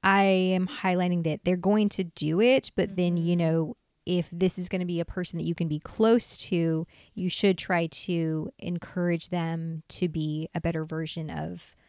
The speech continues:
Speaker 1: Christ, you know,
Speaker 2: Mm-hmm.
Speaker 1: and maybe you're, use yourself as an example, like, you know,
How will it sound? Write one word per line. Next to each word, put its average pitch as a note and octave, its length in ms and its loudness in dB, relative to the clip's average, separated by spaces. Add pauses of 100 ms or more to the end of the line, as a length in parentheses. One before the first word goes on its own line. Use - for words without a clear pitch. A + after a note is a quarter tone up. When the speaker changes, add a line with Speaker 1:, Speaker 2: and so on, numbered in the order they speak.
(320)
Speaker 1:
Christ, - 800 -10
you G3 100 0
know, D#3 360 -2
Speaker 2:
Mm-hmm. G3+ 60 -8 (600)
Speaker 1:
and F#3 120 0
maybe F3+ 180 2
you're, E3 140 2 (100)
use F3+ 220 -4
yourself A#3 300 2
as F3 220 4
an F3+ 80 2
example, E3 800 -2
like, E3 320 -8
you F3+ 80 -4
know, D#3+ 320 -6